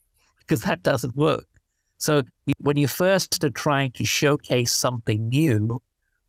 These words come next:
you have to take time at so many different committees and forums and groups where you're educating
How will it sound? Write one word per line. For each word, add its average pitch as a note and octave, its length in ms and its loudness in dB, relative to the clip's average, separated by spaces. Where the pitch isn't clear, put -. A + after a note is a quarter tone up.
you C3+ 160 4
have D#3 380 -2
to C3 80 -2
take B2+ 340 -2
time C3+ 420 2
at G#2 140 -2
so D3 320 2
many C3 320 2
different A2+ 640 -2
committees A#2 600 0
and G#2+ 140 0
forums A#2 560 0
and G#2+ 160 -2
groups - 560 -2
where C#3 180 4
you're C3+ 380 2
educating C3 960 0